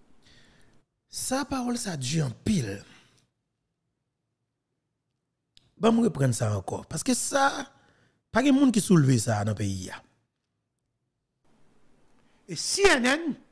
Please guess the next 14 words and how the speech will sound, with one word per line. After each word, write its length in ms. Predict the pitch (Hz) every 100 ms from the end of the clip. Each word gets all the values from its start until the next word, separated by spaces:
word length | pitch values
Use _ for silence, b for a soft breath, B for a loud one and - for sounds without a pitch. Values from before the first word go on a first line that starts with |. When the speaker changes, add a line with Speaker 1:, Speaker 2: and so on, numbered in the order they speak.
| _ - - - -
Speaker 2:
il 80 | 160
y 40 |
a 80 | 156
un, 180 | 165 277 190 160
vraiment. 4000 | 139 143 - - _ _ _ _ _ _ _ - - - _ - _ - _ _ _ _ _ _ _ _ _ _ _ _ _ _ _ _ _ - _ - - - - - - -
elle 100 | 170
pose 260 | 170 175 214
question 340 | 202 - 233
à 60 | 202
un 40 |
responsable 460 | 185 - 190 185 170
F 40 | 143
B 40 |
I. 120 | 143